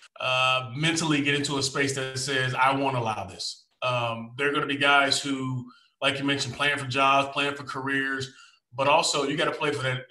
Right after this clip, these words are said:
for the name on the back of your jersey, and you gotta play for this organization. And at the end of the day,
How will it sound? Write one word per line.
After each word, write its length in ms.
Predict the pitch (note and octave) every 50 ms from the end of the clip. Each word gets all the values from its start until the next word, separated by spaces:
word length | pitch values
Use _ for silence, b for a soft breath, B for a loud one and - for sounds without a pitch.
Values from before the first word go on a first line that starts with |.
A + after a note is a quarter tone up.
| _
for 80 | - C#3
the 80 | C3 C3
name 200 | C3+ C3+ C#3 C#3
on 80 | C#3
the 60 | C3+
back 200 | C3 C3 C3 B2+
of 60 | C3 C3
your 100 | B2+ A#2+
jersey, 460 | A#2 C3+ C3+ C#3+ C#3+ D3 D3+ D3+ C#3+ C3+ C3
and 80 | C3+
you 80 | C#3 C#3
gotta 160 | C#3 C#3 C3+
play 220 | - D3 C3+ C3 C3+
for 240 | - - C3 B2+
this 160 | C3 C3 B2+ C#3
organization. 680 | C3+ C3 B2+ B2 A#2 - B2+ D#3 F3 - - - _ _ _ _
And 120 | C#3 C3 C3
at 100 | A#2+ A#2
the 80 | C#3
end 160 | D#3+ E3 D#3 D3
of 40 |
the 40 | C#3
day, 340 | B2+ D#3+ E3+ D#3+ - F2+ -